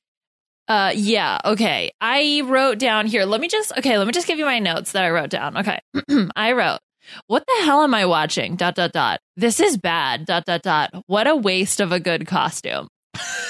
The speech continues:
Because I thought that the White Tiger's costume is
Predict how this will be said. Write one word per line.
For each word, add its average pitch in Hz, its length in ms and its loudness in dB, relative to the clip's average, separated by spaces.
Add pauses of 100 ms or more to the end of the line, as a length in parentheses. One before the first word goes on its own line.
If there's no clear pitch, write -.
(920)
Because 294 520 2
I 254 120 2
thought 233 240 0
that 220 100 -10
the 240 80 0
White 214 240 2
Tiger's 190 400 -2
costume 180 520 -2 (120)
is 254 320 2